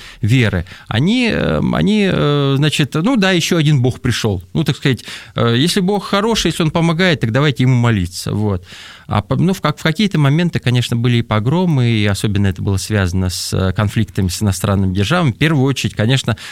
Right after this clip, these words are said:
доставалось разного рода духовным миссиям, разного рода монастырям и так далее. Вот. Но сейчас очень много, то есть счет идет буквально на десятки миллионов. Некоторые счи-, рассчитывают до сотни миллионов. Но там,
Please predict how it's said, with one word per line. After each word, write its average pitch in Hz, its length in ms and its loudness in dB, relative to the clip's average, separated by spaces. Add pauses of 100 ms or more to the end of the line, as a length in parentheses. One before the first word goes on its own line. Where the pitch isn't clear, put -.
(120)
доставалось 113 640 0
разного 110 360 2
рода 107 240 2
духовным 110 460 0
миссиям, 139 600 0
разного 104 400 0
рода 101 200 0
монастырям 117 600 0
и 113 40 -4
так 107 220 -4
далее. 95 220 -6 (220)
Вот. 135 160 2 (140)
Но 131 80 2
сейчас 202 440 0
очень 170 360 0
много, 127 360 2
то - 100 -4
есть - 160 -4 (180)
счет - 340 -2
идет 151 220 0
буквально 131 400 2
на 131 80 4
десятки 131 560 0
миллионов. 113 580 0
Некоторые 101 380 -2
счи-, - 180 -4
рассчитывают 104 640 0
до 101 120 0
сотни 98 340 0
миллионов. 95 480 -2 (100)
Но 143 180 0
там, 110 360 0